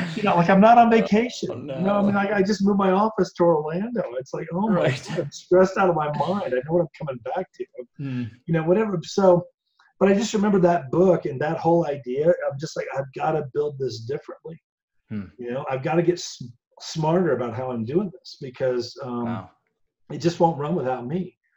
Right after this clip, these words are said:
Speaker 2: Hmm.
Speaker 1: You know, and so that is one of the things I love. Again, I mean, not to, you know, like, like with, eh, seriously, like the E X P model, like there's
Speaker 2: Sure.
Speaker 1: just, there, I think the thing I love about it, and I think why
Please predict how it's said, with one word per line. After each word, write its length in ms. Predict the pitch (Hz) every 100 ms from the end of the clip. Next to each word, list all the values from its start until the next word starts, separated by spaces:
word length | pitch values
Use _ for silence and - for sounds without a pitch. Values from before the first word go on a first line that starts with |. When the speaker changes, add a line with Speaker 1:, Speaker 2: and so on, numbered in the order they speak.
| _
Speaker 2:
Hmm. 100 | 110 101 _ -
Speaker 1:
You 100 | 131
know, 140 | 139
and 120 | 160
so 100 | - 202
that 160 | 247
is 140 | 254 196
one 160 | 208
of 60 | 214
the 60 | 175
things 240 | 185 165
I 80 | 156
love. 300 | 156 170 156
Again, 300 | 147 175 165
I 40 | 147
mean, 140 | 147
not 240 | 156 160
to, 220 | - 143 131 _ _ _ _ -
you 100 | 156
know, 140 | 147 160
like, 200 | 147 151
like 200 | 147 139
with, 180 | 147 _ _ 185
eh, 180 | 190 208
seriously, 380 | 170 202 202 160
like 140 | 135
the 140 | 175 170
E 100 | 170
X 180 | 156 -
P 180 | - 143
model, 600 | 123 120 156 185 135 123
like 140 | 123 -
there's 140 | 127
Speaker 2:
Sure. 120 | 135
Speaker 1:
just, 140 | - -
there, 200 | 170 185 190 _ _ _
I 80 | 160
think 160 | 196 180
the 100 | 170
thing 220 | 190 190
I 100 | 170
love 180 | 156 160
about 280 | 170 160 156
it, 40 |
and 80 | 151
I 40 |
think 140 | 139 143
why 160 | 139